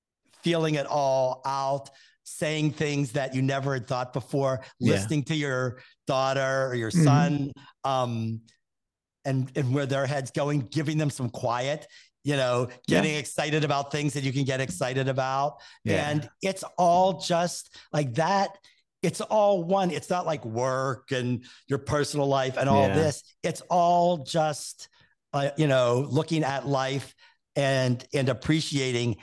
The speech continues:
Speaker 1: how many amazing things are happening everywhere you go, every day,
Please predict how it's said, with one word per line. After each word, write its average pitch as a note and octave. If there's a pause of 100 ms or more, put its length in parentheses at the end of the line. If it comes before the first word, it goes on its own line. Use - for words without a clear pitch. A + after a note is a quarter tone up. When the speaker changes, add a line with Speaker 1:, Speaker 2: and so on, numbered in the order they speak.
(100)
Speaker 1:
how C3
many C3
amazing B2+
things C3
are A2+
happening A2 (1000)
everywhere D#3+
you D3
go, C3+ (280)
every D3+
day, B2